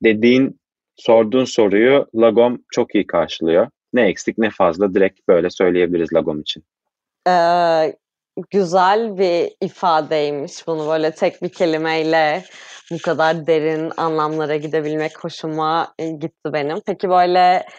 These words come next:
Speaker 2: e, Lagom dediğimiz anda arkadan çalacak bir şarkı önerin var mı? Hani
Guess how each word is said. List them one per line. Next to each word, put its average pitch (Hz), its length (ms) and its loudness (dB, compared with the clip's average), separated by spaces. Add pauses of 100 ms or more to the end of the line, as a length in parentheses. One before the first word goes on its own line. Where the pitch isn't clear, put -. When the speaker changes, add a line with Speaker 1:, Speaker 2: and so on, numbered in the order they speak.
(340)
Speaker 2:
e, 165 360 2 (720)
Lagom 185 800 2
dediğimiz 170 600 -2
anda 170 680 2
arkadan 165 640 0 (260)
çalacak 165 640 0 (160)
bir 165 280 -6
şarkı 147 720 -2
önerin 147 540 -4
var 139 240 -2
mı? 135 220 -10
Hani 135 360 -12